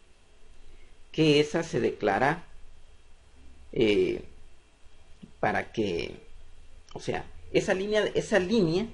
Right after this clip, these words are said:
esa sentencia la tenemos que poner para que nos encuentre errores en nuestro código cuando no hemos declarado una variable determinada. Voy a hacer un ejemplo. Voy a hacer de caso,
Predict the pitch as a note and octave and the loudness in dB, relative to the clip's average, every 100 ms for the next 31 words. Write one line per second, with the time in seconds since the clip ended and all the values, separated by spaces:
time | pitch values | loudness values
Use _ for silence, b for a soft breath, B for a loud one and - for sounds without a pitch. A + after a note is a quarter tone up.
0 | - D3 F3 F#3+ F#3 - E3 E3+ G3+ E3+ | -4 -2 0 0 0 4 4 4 4 4
1 | - B2 D3+ D#3+ F#3 F3+ D#3 C3 D3+ - | 4 2 2 2 2 2 2 2 -2 -4
2 | - - - - - - - - - - | -12 -14 -14 -14 -14 -16 -18 -20 -20 -20
3 | - - - - - - - - - - | -20 -20 -20 -20 -20 -20 -20 -20 -18 0
4 | - B2 A#2 - A#2+ A#2 G#2+ - A#2+ A2 | 6 8 6 4 4 4 2 0 0 0
5 | - C3+ E3 - E3+ D3+ B2+ G3+ F3+ F#2+ | 4 6 6 6 6 8 8 10 10 8
6 | - - B2 A#2 A#2+ - C#3 - B2+ D3+ | -2 -6 0 2 2 4 2 6 6 8
7 | E3+ E3 - B2+ A#2+ A2 G#2+ A2+ F#3+ F#3+ | 8 8 4 4 6 6 4 6 6 6
8 | F#3+ E3 C#3+ B2 G2 G2 G#2 G#2 G#2 G#2 | 4 2 2 0 2 2 4 4 2 0
9 | G2 - A2 G2+ G#2+ - - - - G#2+ | -2 0 0 -2 -4 -6 -6 -6 -6 -10
10 | - - - - - - - - b b | -10 -12 -14 -16 -18 -20 -18 -18 b b
11 | - G3+ F3+ D3+ B2 A2 A2 - - - | 8 10 10 6 4 0 -4 -12 -14 -16
12 | - - - - - - b b b b | -18 -16 -14 -14 -12 -12 b b b b
13 | b - - - G3 F#3+ G3+ F#3 E3+ - | b -16 0 10 10 10 6 2 2 8
14 | F3+ F#3 - F#3+ | 8 8 6 4